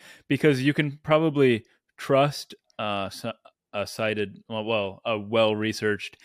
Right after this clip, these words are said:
human source. And if they are wrong, your professor might have some lenience. But if you mis-, if you quote something from Chat G P T and it's wrong,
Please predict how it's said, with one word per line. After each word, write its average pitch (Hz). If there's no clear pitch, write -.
human 123
source. 92
And 117
if 107
they 107
are 117
wrong, 113
your 113
professor 110
might 104
have 101
some 101
lenience. 120
But 127
if 135
you 139
mis-, 123
if 127
you 151
quote 135
something 123
from 110
Chat 110
G 113
P 104
T 120
and 113
it's 92
wrong, 101